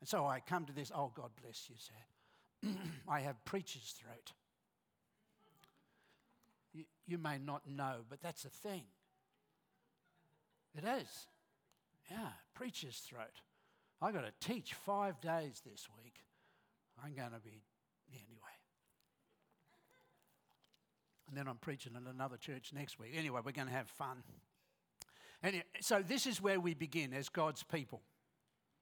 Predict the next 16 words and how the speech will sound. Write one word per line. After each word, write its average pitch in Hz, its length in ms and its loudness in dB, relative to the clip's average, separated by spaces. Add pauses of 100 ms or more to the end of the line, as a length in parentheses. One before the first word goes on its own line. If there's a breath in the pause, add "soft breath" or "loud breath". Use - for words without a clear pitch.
(800 loud breath)
We 165 140 2
don't 226 360 8
ask 202 400 4 (160)
God, 160 420 6 (220 soft breath)
"Take 190 360 4
this 170 260 2
away." 151 680 6 (340 soft breath)
That's 170 260 -2
theologically 156 960 4 (100)
not 160 460 6
what 156 220 0
the 147 80 0
Bible 139 440 6
says 139 360 -4
to - 120 -6
do. 151 300 0